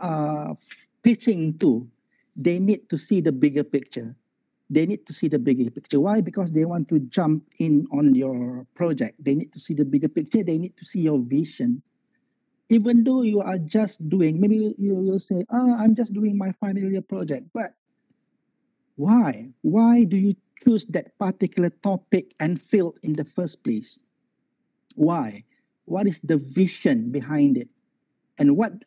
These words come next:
are the ideals? The ideals is the things that you wanna achieve. More often than not, through your P S M, you may not be able to achieve the real objective of your research.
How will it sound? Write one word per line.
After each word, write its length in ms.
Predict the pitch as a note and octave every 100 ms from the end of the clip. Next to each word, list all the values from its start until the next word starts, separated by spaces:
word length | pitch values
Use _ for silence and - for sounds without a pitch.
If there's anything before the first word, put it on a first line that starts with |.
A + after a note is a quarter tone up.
| _
are 140 | F3+ F#3
the 180 | D#3+ -
ideals? 680 | G3 G#3 E3+ C#3 A2+ B2+ -
The 160 | D3 -
ideals 380 | G3+ F#3+ G3+
is 120 | F#3 D#3+
the 140 | F3 _
things 220 | A#3 G3 E3
that 120 | -
you 100 | E3
wanna 200 | E3+ -
achieve. 540 | F3 - B3 B2 - _ _ _ _ _ _ _ _ _
More 880 | - E3+ F3 G3 G#3+ A3 A#3 C#4+ D4 C4+
often 400 | B3 - B3 G#3
than 260 | E3+ D#3+
not, 300 | F3+ E3+ - _ _ _ _ _ _ _ _ _ - -
through 220 | B3 A3+
your 180 | G3 F3
P 220 | _ G#3+
S 200 | F#3 -
M, 300 | C#3 B2+ E3+ _ _ _ _ _ _ _ _ _ _ _ _ _ _
you 220 | - G3 B3+
may 400 | B3+ D#4+ F#4 E4+
not 340 | A#3 F#3+ _ D#3+
be 240 | E3+ F#3
able 300 | G3 D3+ C#3
to 120 | C#3 D3+
achieve 420 | - - F3 - _ _ _ _ _ _ -
the 340 | B2 E3 E3
real 400 | D3 F#3 G3+ F#3
objective 560 | D3+ C#3 D#3 _ E3 D3+
of 180 | D3 D3+
your 140 | C#3+
research. 420 | D3+ D3+ - A2